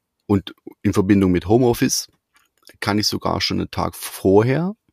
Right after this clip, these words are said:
zu ihm fahren und bin diesmal schon am Donnerstag, äh, zu ihm gefahren.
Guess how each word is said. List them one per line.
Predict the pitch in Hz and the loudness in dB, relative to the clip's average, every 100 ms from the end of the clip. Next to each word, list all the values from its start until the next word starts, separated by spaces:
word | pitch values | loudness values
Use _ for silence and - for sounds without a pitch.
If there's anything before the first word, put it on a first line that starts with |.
| _ _ | _ _
zu | - - | -6 -2
ihm | 120 160 | -2 -2
fahren | - 156 196 - | -2 -2 -2 -6
und | 104 | -4
bin | 104 | -4
diesmal | 95 101 98 | -2 -2 -2
schon | - 98 | -2 -4
am | 82 - | -2 2
Donnerstag, | 113 139 - 123 - - _ _ | 2 2 0 -2 -2 -14 _ _
äh, | 110 110 110 | -2 -2 -2
zu | - | -6
ihm | - 120 | -2 -2
gefahren. | 123 - 120 120 | -2 0 2 2